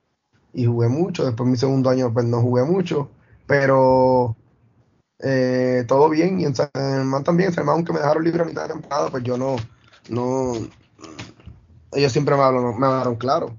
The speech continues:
y tampoco puedo decir que fue una injusticia porque yo personalmente no, no lo hice bien allí, que allí, pues, yo no puedo culparlo a ellos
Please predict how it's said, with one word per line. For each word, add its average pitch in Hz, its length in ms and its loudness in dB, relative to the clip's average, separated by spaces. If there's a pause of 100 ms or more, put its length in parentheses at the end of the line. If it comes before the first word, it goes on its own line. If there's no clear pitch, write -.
(140)
y 120 260 -6
tampoco 123 360 -6
puedo 131 180 -2
decir 123 220 -4
que - 160 -4
fue 120 100 -2
una 123 80 -2
injusticia 123 420 -2
porque 120 320 -2
yo 117 420 0 (360)
personalmente 117 720 0
no, 113 320 0
no 117 160 0
lo 113 100 4
hice 113 220 0 (180)
bien 110 220 0
allí, 117 280 -2 (640)
que 120 100 2
allí, 110 260 2
pues, 117 180 2
yo 113 140 0
no 117 140 0
puedo 117 320 2
culparlo 110 460 -4
a 98 120 -2
ellos 123 260 0